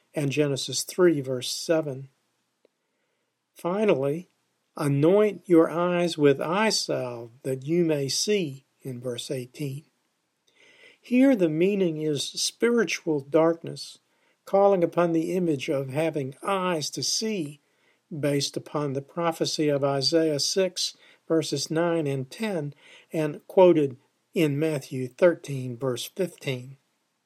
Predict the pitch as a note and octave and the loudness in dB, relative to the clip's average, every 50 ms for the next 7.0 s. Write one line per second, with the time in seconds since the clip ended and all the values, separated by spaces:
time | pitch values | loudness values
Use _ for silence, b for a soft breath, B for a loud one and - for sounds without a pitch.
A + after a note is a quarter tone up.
0 | _ _ _ _ _ _ _ _ _ B B B B B B B B - - A#3 | _ _ _ _ _ _ _ _ _ B B B B B B B B -2 2 4
1 | G#3+ G3 D3 - F#3 A3+ A#3 A#3 G#3 - - - G#3 G3 F#3+ F#3 E3+ - E3 D3 | 4 4 2 0 -2 0 2 2 0 0 -2 -4 -2 2 2 2 2 4 4 2
2 | C3 - E3+ D3+ B2+ C3+ D3+ D3+ E3+ G3 G3 F#3+ E3 D3 C3 - - - - D3+ | 4 4 0 -2 -2 0 2 4 4 4 4 2 -2 -2 -2 -4 -8 -8 -6 -4
3 | C#3+ C#3+ - - F3+ G3+ G#3 G3+ F#3+ D#3+ D3 - - F#3 F3+ F3+ F3 D3+ C#3+ D3+ | -4 -2 2 4 4 4 4 4 0 -2 -2 -2 0 2 2 2 2 0 -2 -4
4 | C#3+ D#3 D3+ - E3+ F3+ F#3 F#3+ G3 F#3+ F#3 E3+ - E3 D#3 D3 C3+ C#3+ D3 C#3+ | -4 -4 -4 -4 -2 -2 -2 -2 -4 -4 -4 -4 0 0 0 0 0 -2 -2 -2
5 | C#3+ C#3 - D#3+ E3+ E3 D3 C#3+ C3 - - - - E3 F#3 G#3+ A3+ A3+ G3 D#3+ | -2 -2 -2 -2 -2 0 0 0 0 -2 -2 -2 -4 -4 -2 -2 -2 -2 -4 -4
6 | - A#2 B2 C3+ - _ _ - D#3 C3+ B2+ B2+ - - C#3+ B2+ C3 C#3 D3 - | -8 -10 -14 -18 -20 _ _ -12 -12 -12 -12 -12 -8 -6 -4 -4 -4 -4 -6 -10